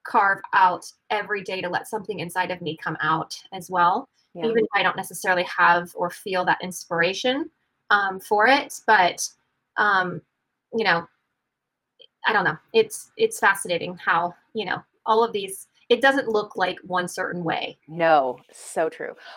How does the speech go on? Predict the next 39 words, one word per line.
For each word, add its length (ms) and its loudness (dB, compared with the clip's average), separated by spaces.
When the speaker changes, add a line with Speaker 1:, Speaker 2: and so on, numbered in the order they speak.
Speaker 2:
Well, 300 6
I, 120 4
what 160 4
I'm 100 4
hearing 540 -2
you 180 -2
say 360 0
is 300 0
being 540 -2
purposeful 720 0
and 100 -4
intentional 800 -2
with 220 -4
your 140 -6
time. 500 -2
There, 380 4
you, 200 -2
not 200 4
every 220 6
word 320 0
you 100 0
write 360 2
needs 280 -6
to 120 -6
be 500 -4
an 120 2
inspired 640 4
word 260 0
that 200 -10
day. 280 -4
Speaker 1:
Yeah. 180 0
Speaker 2:
And, 480 2
you 140 2
know, 80 2
I, 220 4
gosh, 280 -4
it 80 -6
must 200 -8
be, 300 0